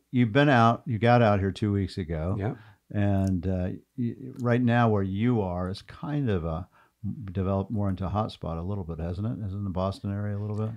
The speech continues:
Speaker 2: Um, I think over the last couple of weeks in Massachusetts, it has, um, yeah, there has been a good bit, especially actually in the county that we live in. Um, I don't know exactly if it's, you know, I, I, how much of a hot spot, I don't know.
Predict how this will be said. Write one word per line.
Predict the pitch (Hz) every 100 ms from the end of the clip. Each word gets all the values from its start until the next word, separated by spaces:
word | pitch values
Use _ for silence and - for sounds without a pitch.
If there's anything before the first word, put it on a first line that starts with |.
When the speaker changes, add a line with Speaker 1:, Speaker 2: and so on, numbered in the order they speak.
| - _ 135
Speaker 2:
Um, | 135 135 131 -
I | 143
think | 160 185 180
over | 165
the | 143
last | 143 147 -
couple | 151 135 123
of |
weeks | 143 156 - 123
in |
Massachusetts, | 120 120 - - 147 127 - -
it | 95
has, | 123 123 123 120 -
um, | 107 101 101 107 -
yeah, | 123 120 107
there | 95 101
has | 107 101
been | - 104 98 -
a |
good | 92 117 104
bit, | 92 -
especially | 98 - 127 - 110
actually | 107 - 107
in | 98
the | 92
county | - 110 110
that | 101
we | 110 131
live | 104 78
in. | 78 - - - -
Um, | 110 98 95 90 - - - -
I | 104
don't | 107 113
know | 110 117 117 113 110 -
exactly | 95 92 104 110 110 117 101 101 98
if | 98
it's, | 90 - - - - _ _ -
you | 95
know, | 82 85 -
I, | 87
I, | 73 65 - - - - -
how | -
much | 117 107
of | 104
a | 82
hot | 80 -
spot, | - 87
I | 87 92
don't | 95
know. | 92 82